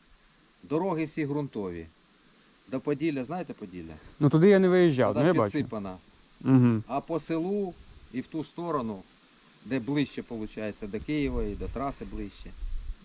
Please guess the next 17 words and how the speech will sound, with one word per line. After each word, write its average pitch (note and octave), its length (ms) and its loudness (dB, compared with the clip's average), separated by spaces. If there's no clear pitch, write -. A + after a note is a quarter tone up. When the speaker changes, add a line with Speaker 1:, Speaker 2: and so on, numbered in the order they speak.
Speaker 1:
От. F2 320 -16
Ніяк C3+ 360 -6
не A2 140 -8
зроблять. B2 480 -8
І... G3+ 40 -14
Ближчий F3+ 420 -6
магазин D#3 420 -4
в C#3+ 40 -4
Єркавцях, D#3 640 -4
два C#3 220 -4
кілометри, C3 640 -8
і A#2 80 -10
туди C3 300 -8
шість B2 200 -10
кілометрів A#2 640 -8
до G2+ 360 -8
цього, F2 160 -16